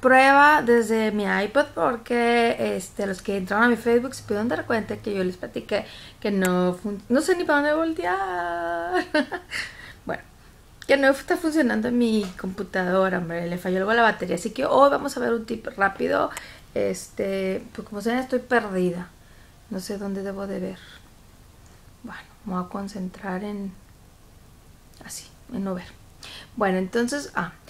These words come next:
ya vieron que traigo todo ya mi maquillaje. Es todo maquillaje claro, brilla ahí un poquito, es un dorado. Pero lo que yo les quiero enseñar hoy es a dar luz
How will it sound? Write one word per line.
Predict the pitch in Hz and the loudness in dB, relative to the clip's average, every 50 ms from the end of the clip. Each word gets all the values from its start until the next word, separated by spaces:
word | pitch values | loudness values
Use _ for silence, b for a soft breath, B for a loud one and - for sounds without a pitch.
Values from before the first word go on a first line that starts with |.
| B B B B | B B B B
ya | - | 0
vieron | 254 285 302 294 | 2 2 2 0
que | 294 | -2
traigo | 254 - 254 247 240 | -2 0 0 0 0
todo | 240 240 233 226 220 220 226 220 | 2 0 2 2 2 2 2 2
ya | 226 220 214 208 | 2 2 2 0
mi | 208 208 | 0 -2
maquillaje. | 208 208 185 - 214 208 226 240 247 277 302 294 - 294 | -2 -4 -6 -6 -2 0 2 4 4 4 4 2 0 -4
Es | 240 - | -6 -6
todo | - 180 | -6 -8
maquillaje | 170 175 180 - 233 220 214 226 262 254 - | -8 -8 -8 -8 -8 -8 -8 -8 -10 -12 -6
claro, | - 294 294 285 277 277 285 277 277 285 285 294 285 | -4 -2 0 2 4 4 4 4 4 2 2 0 0
brilla | 262 220 208 196 190 180 180 214 214 220 | 0 -2 -2 -2 -2 -2 -2 -2 0 0
ahí | 220 226 233 | 0 0 0
un | 240 240 | 0 0
poquito, | 240 285 269 - - 302 302 302 294 294 285 | -2 -4 -2 0 0 0 0 0 -2 -2 -2
es | 247 247 | -2 0
un | 247 247 254 | 0 0 0
dorado. | 294 302 - - - 285 269 269 277 294 330 - B B B B B B B - | 0 2 4 4 4 4 4 2 2 0 -2 -6 B B B B B B B 4
Pero | 381 370 370 339 320 320 | 6 8 8 8 8 6
lo | 311 269 - | 6 4 4
que | - 220 | 2 0
yo | 214 214 | 0 0
les | 220 233 - | 0 -2 -2
quiero | - 262 262 | -2 -4 -2
enseñar | 247 262 254 254 262 262 254 240 | -2 -2 -2 0 0 0 2 2
hoy | 226 220 208 - - | 2 2 2 0 0
es | - 233 220 214 202 190 180 180 - - - - - - B B B B B - - - | 0 2 2 4 2 2 0 -2 -6 -12 -16 -20 -20 -20 B B B B B -16 -4 2
a | - - 233 220 220 | 4 6 6 6 6
dar | 208 196 185 180 175 175 208 | 4 2 2 2 0 0 0
luz | 202 208 233 226 208 190 190 202 - - - | 4 8 8 8 8 8 4 2 -2 -6 -18